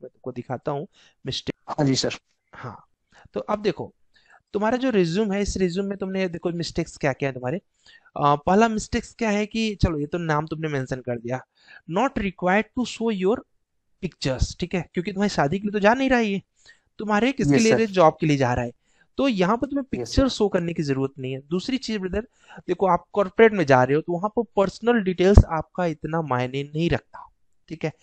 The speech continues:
Speaker 1: तो इसको
Speaker 2: यस सर।
Speaker 1: आप लास्ट में रखिए। आपका मा-, मायने क्या रखता
Speaker 2: ओके
Speaker 1: है?
Speaker 2: सर।
Speaker 1: ऑब्जेक्ट्स and goal,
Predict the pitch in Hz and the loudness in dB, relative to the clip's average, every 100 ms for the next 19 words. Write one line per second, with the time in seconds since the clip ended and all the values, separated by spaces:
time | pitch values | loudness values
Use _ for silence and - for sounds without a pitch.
0 | _ _ - 185 135 127 302 262 220 151 | _ _ 0 0 0 2 6 6 6 4
1 | 135 139 - 147 127 - 127 110 _ _ | 4 0 -2 -2 -2 -4 -16 -16 _ _
2 | _ - 175 - 202 175 170 170 170 180 | _ -2 -2 2 0 2 -2 -2 -2 -2
3 | 185 180 165 160 185 180 170 143 - 170 | 0 -2 0 0 0 0 0 -2 0 -2
4 | - - 143 127 120 95 | 0 -4 -4 -4 -6 -6